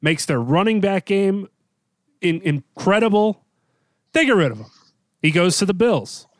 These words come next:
Bills are two and oh. Josh Allen looks like a very good quarterback. Rewind that. Take the fifteen seconds. Go ahead.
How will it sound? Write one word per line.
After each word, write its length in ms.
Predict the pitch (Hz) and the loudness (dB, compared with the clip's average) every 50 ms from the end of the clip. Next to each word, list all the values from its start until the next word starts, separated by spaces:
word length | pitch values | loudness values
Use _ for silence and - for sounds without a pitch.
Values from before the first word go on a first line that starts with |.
| _ _ _ _ _ | _ _ _ _ _
Bills 280 | - 156 170 180 156 170 | 0 2 2 2 2 0
are 60 | 180 | 0
two 260 | - - 190 190 190 | 0 2 2 4 4
and 80 | 185 196 | 4 2
oh. 260 | 196 180 127 101 - - - _ _ _ | 0 0 -2 -4 -8 -14 -20 _ _ _
Josh 340 | - 175 180 214 220 165 - | -2 0 0 2 0 0 0
Allen 500 | 208 185 190 190 175 147 131 131 147 - - _ _ _ _ _ - | 0 2 2 2 2 0 -2 -4 -6 -10 -16 _ _ _ _ _ 0
looks 500 | 160 190 190 170 - - - - - - _ _ _ _ _ _ | 2 2 2 2 -2 -6 -8 -8 -10 -14 _ _ _ _ _ _
like 220 | - 180 247 - - | -4 -2 -2 0 0
a 80 | 156 | -2
very 400 | 147 127 139 170 226 262 262 233 | 0 0 0 2 2 2 0 0
good 260 | 175 - 233 262 - | 0 0 0 0 0
quarterback. 720 | - - 190 247 294 311 226 151 147 113 - 117 - - _ _ _ _ _ _ _ _ _ _ _ | -2 0 0 0 2 0 0 -2 -2 -4 -6 -12 -20 -20 _ _ _ _ _ _ _ _ _ _ _
Rewind 640 | - 139 165 180 180 196 226 269 294 277 214 160 | -2 0 2 4 4 4 4 2 2 2 2 0
that. 220 | 147 127 110 - _ _ _ _ _ _ _ _ _ _ _ _ | 0 -2 -6 -10 _ _ _ _ _ _ _ _ _ _ _ _
Take 240 | - - 233 247 - | -2 -2 -2 0 0
the 100 | - 202 | -2 -2
fifteen 480 | - - 233 202 - - - 220 220 185 | 0 0 0 -2 0 0 0 0 0 0
seconds. 560 | - - 233 233 - - 143 117 95 - - | 0 0 0 -2 -2 -4 -6 -6 -6 -6 -2
Go 160 | - 233 247 | 0 0 2
ahead. 320 | 180 151 139 175 - - | 2 2 0 0 -2 -6